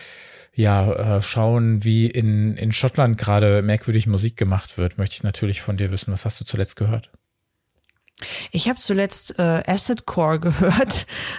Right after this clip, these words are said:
Speaker 2: Ähm, ich bin ja weiterhin auf der Reise durch, äh, durch alle möglichen Genres und hab mich jetzt mal Acidcore gewidmet und da hab ich, ähm, von C D R Aokiami gehört. Ähm, das Album
Speaker 1: Noch
Speaker 2: hat mir
Speaker 1: nie
Speaker 2: ganz
Speaker 1: gehört.
Speaker 2: gut gefallen. Nee,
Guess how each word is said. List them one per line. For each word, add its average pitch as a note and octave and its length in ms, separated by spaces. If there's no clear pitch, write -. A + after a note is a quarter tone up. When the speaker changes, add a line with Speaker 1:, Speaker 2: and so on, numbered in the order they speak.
Speaker 2:
Ähm, F3 800
ich - 160
bin F#3+ 140
ja F3 180
weiterhin F3 460
auf E3+ 160
der E3 160
Reise E3 320
durch, D#3+ 460
äh, D#3 220
durch D#3 220
alle E3 140
möglichen E3+ 480
Genres D#3 580
und D#3 240
hab E3 140
mich E3+ 120
jetzt - 160
mal E3 160
Acidcore E3+ 520
gewidmet E3 480
und D#3+ 100
da D#3 60
hab D#3 80
ich, - 260
ähm, D#3 500
von D#3 380
C G3 300
D F3+ 220
R E3 400
Aokiami F3+ 840
gehört. D#3 580
Ähm, D#3 320
das - 160
Album F#3 280
Speaker 1:
Noch E3+ 160
Speaker 2:
hat B2 40
mir D3+ 180
Speaker 1:
nie B2+ 100
Speaker 2:
ganz A2 220
Speaker 1:
gehört. F2 100
Speaker 2:
gut - 80
gefallen. E3+ 560
Nee, F3+ 220